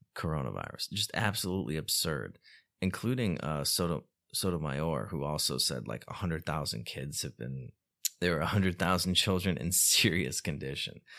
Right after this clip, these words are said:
many on ventilators. And it, you know,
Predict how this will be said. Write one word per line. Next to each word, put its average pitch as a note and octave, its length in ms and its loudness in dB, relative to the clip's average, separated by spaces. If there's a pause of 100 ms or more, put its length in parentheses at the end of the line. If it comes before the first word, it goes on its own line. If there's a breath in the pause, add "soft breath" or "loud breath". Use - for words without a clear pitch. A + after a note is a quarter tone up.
(220 loud breath)
many E2+ 280 4
on D#2+ 220 2
ventilators. D#2+ 720 -2 (500 loud breath)
And G#2 300 2 (220)
it, A2 240 6
you A2 120 4
know, F#2+ 260 4